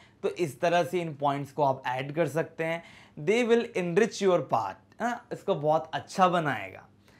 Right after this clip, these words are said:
So let us go ahead, आगे बढ़ते हैं। So अब हम क्या करने वाले हैं स्टूडेंट्स, बी पार्ट कवर करेंगे। In science, is, is science deaf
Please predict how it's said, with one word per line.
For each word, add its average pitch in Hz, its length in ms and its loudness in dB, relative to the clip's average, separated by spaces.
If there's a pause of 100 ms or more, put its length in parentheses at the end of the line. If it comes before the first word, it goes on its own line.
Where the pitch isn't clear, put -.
(440)
So 226 100 8 (320)
let 165 180 0
us 165 160 -2 (440)
go 143 260 0
ahead, 139 240 0 (100)
आगे 143 260 2
बढ़ते 139 340 -2
हैं। - 200 -20 (800)
So - 240 -4 (320)
अब 160 140 -2
हम 180 160 -4
क्या 139 200 0
करने 143 280 -2
वाले 117 180 -4
हैं 117 100 -8
स्टूडेंट्स, 127 400 -16
बी 151 180 -2
पार्ट 135 320 2
कवर 135 220 -4
करेंगे। - 1080 -12
In 220 160 -4
science, 123 540 -4 (240)
is, 180 180 -2 (120)
is 156 240 0
science 123 480 -10 (120)
deaf 135 300 0